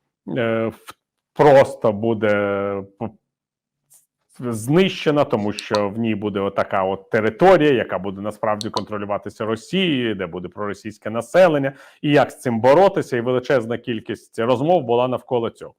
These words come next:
І я весь час пояснював, що Путін вам нічого не віддасть. Перестаньте обговорювати проблему, якої не існує.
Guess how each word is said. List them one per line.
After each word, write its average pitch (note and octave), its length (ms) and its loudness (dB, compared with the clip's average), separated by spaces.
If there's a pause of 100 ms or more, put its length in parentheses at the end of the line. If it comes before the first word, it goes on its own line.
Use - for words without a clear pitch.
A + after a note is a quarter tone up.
(440)
І C3 80 -2
я D#3+ 120 6
весь E3 160 2
час D3 220 0
пояснював, A2 580 -2
що A#2 160 -8
Путін C#3+ 360 -6
вам D3 220 -2
нічого C3+ 520 0
не D#3 140 -2
віддасть. C#3+ 760 -2
Перестаньте C3+ 580 -2
обговорювати A#2 600 -4
проблему, B2+ 460 -2
якої C3 300 -4
не C3 180 -6
існує. C3+ 560 -6